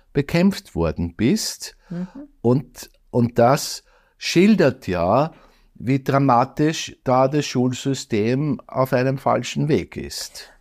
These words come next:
Speaker 2: Ja, und es ist ja nicht nur das Schulsystem, sondern ich sehe so eine Polarität, der das Mittelstück fehlt in unserer Gesellschaft. Also wir haben auf einer Seite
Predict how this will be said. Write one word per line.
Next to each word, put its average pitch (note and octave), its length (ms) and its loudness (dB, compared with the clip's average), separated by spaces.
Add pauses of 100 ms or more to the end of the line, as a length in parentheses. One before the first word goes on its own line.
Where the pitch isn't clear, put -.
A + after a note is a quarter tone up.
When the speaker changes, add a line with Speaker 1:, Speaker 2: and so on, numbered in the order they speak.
Speaker 2:
Ja, A3+ 240 2
und G#3 100 2
es F#3 160 0
ist A3 160 0
ja D#4 80 4
nicht F3+ 240 2
nur E3+ 160 -2 (140)
das - 220 -6
Schulsystem, F3+ 1080 -2 (520)
sondern G3 340 0
ich F#3+ 200 -2
sehe G3+ 360 2
so G#3+ 180 0
eine F3 260 -2
Polarität, E3+ 1120 -2 (680)
der F#3+ 560 2 (800)
das - 180 -2
Mittelstück A3 540 0
fehlt C#3+ 460 -4 (640)
in F#3 160 2
unserer D#3 300 2
Gesellschaft. C#3+ 680 2 (380)
Also F3+ 260 0
wir F3+ 120 2
haben E3+ 140 2
auf D#3+ 180 0
einer G3+ 440 2
Seite A3+ 640 2